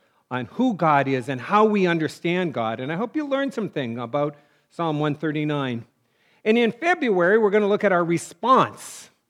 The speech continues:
How do we respond to bringing God into all of our life?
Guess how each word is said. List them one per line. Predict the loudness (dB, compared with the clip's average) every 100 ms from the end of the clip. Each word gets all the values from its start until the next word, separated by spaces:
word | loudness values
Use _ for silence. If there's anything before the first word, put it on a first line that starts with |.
| _
How | _ 0 2
do | 2
we | -2
respond | -2 -2 -4 -2 0 0 0 -4
to | -6 -4 -6 _ _ _ _ -18 -12
bringing | -2 2 4 2 2
God | 2 4 4
into | 2 -2 -2
all | 0 0
of | 0
our | -2
life? | -2 -2 -4 -8